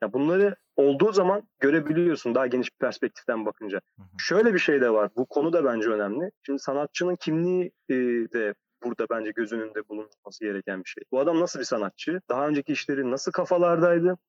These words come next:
Speaker 1: Şimdi, şimdi atıyorum böyle son üç aydır, dört aydır neler yapıyor, neler deniyor,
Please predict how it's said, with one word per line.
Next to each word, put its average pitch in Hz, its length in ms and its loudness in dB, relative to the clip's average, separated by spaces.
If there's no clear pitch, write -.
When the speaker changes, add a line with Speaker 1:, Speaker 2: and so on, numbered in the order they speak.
Speaker 1:
Şimdi, 151 320 -2
şimdi 135 460 -4
atıyorum 135 400 -4
böyle 123 180 -2
son 143 360 -4
üç 156 180 -4
aydır, 117 360 -2
dört 147 280 0
aydır 135 400 0
neler 123 480 0
yapıyor, 143 340 2
neler 135 360 0
deniyor, 131 340 0